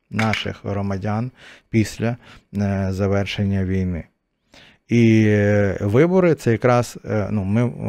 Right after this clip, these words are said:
вважаємо, я думаю, Андрій, м, підтримує, є тим місточком, які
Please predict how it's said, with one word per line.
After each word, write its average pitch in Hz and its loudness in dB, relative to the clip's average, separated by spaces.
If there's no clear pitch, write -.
вважаємо, 101 -2
я 92 -2
думаю, 92 -4
Андрій, 92 -6
м, 90 -12
підтримує, 104 -2
є 107 2
тим 117 2
місточком, 113 0
які 110 0